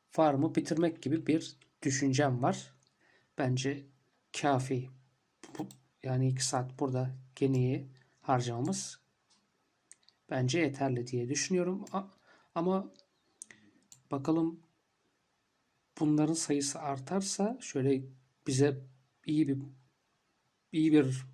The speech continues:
para çıkarırsa, yani pot parası, devam ederiz. Çıkartmazsa bugünlük farmımızı, Geniye farmını ben burada sonlandırırım. Büyük ihtimalle ya, ya trollere ya harpilere gideceğim.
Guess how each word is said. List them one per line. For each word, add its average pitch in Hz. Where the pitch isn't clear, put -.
para 143
çıkarırsa, 160
yani 127
pot 139
parası, 160
devam 190
ederiz. 123
Çıkartmazsa 143
bugünlük 139
farmımızı, 127
Geniye 139
farmını 131
ben 131
burada 131
sonlandırırım. 151
Büyük 180
ihtimalle 147
ya, 160
ya 185
trollere 135
ya 151
harpilere 131
gideceğim. 151